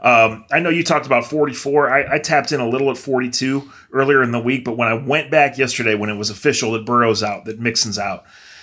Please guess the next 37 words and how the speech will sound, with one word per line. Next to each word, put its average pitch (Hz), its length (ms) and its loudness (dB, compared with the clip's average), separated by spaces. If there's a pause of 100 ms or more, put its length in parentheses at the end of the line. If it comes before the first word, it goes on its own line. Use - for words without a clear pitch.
(100)
that, 120 240 0
that 120 100 -4
the 120 80 0
Browns 117 300 0
are 101 40 -4
probably 123 340 0
not 113 200 0
gonna 110 200 -4
play, 117 720 2
you 123 120 -6
know, 104 80 -6
key 151 260 -6
guys 107 760 0
on 104 300 -6
both 107 200 -2
sides. 92 360 -2
Thirty-eight 143 460 2
still 127 200 2
looks 110 200 -2
good 104 220 -2
to 107 100 -12
me 90 240 -14
because 117 260 -2
sixteen 175 460 0
points 143 440 0 (300)
wins 127 300 -2
this 123 180 2
game. 98 280 -4 (380)
Uh, 110 240 2
we're 127 100 4
looking 139 300 0
at 101 160 -2
wind 143 480 0 (200)
in 185 100 0
Cleveland 190 440 2
on 180 140 2
Sunday, 202 440 0